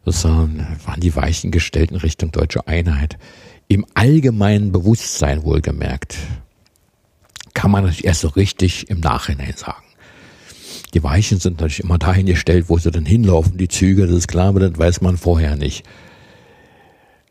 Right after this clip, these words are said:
Aber im allgemeinen Bewusstsein, dass so alle Leute sagten, wann die, bald kommt die deutsche Einheit und sich bloß noch vorbereitet auf die, die weiche Landung in der deutschen Einheit.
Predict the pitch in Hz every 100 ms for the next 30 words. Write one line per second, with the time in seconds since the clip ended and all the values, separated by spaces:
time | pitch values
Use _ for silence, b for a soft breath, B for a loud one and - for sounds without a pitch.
0 | _ - 85 95 - 98 110 98 95 92
1 | 76 87 87 - 73 71 71 - 65 65
2 | - - 95 87 71 82 78 73 73 -
3 | - 78 - - 80 78 73 - 82 -
4 | - - 82 - - 78 76 71 71 -
5 | 78 82 80 80 78 78 78 - 76 -
6 | 69 - 85 87 78 76 78 - - 226
7 | 117 - _ - - - - - 76 71
8 | 73 - - 92 76 73 85 80 78 -
9 | - 80